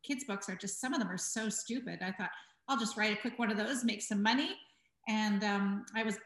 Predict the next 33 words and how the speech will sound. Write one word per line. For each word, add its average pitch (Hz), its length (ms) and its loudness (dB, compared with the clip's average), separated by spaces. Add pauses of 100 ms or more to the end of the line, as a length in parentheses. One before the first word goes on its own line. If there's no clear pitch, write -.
(120)
completely 262 640 -2
wrong. 180 440 0 (400)
Uh, 185 280 0
I 214 100 6
got 208 240 2 (140)
forty-seven 247 580 2
rejections 196 840 -2
like 190 160 0 (160)
that. 208 400 6 (580)
And 202 420 4
not 247 320 8
one 269 120 4
rejection 269 400 2
was 240 160 6
the 220 40 -2
same. 233 540 4
Like, 196 240 0
I 247 60 2 (120)
couldn't 320 280 0
even 240 360 2 (300)
gather 226 380 4
what 214 160 2
was 214 120 2
wrong 202 300 2
with 247 140 2
the 247 60 0
book 240 200 0 (160)
based 214 300 0
on 196 160 4
the 196 80 0
rejections, 214 640 0
'cause - 180 -2
everybody 214 500 2